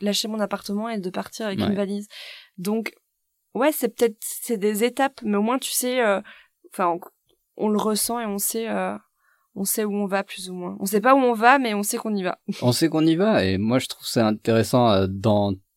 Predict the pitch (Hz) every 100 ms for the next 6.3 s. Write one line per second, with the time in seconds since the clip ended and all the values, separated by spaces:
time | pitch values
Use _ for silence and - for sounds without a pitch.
0 | _ 117 110 107 - 104 104 127 139 -
1 | 95 - 101 101 107 110 104 95 127 123
2 | - 95 98 104 113 110 95 92 - _
3 | _ _ 110 98 82 - 104 98 - 110
4 | 104 - _ _ _ _ _ 104 107 107
5 | 104 - 98 95 92 98 98 95 - 104
6 | 92 _ 240